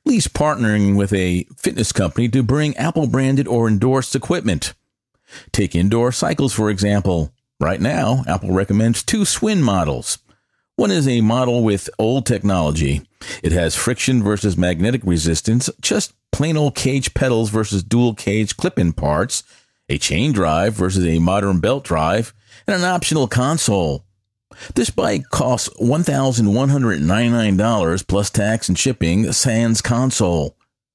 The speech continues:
Yeah, my Soul bike features magnetic resistance, dual style pedals, a belt drive, and a decent console. It's available for seven hundred ninety-nine dollars.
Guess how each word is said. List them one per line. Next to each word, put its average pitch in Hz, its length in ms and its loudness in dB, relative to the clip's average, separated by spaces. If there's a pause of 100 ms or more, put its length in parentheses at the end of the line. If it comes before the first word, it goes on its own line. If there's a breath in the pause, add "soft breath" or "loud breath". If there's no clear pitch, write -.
(400)
Yeah, - 140 -2
my 127 160 0
Soul 151 380 0
bike 82 320 0
features 110 320 -2
magnetic 92 500 0
resistance, 92 800 0
dual 113 380 4
style 110 380 -2
pedals, 87 560 -2 (340 soft breath)
a 78 100 0
belt 85 280 -2
drive, 87 400 0
and 185 100 -2
a 175 160 0
decent 120 500 0
console. 101 720 0 (460 loud breath)
It's 214 140 0
available 123 400 0
for 92 160 0
seven 120 320 0
hundred 117 260 2
ninety-nine 110 560 2
dollars. 76 600 -2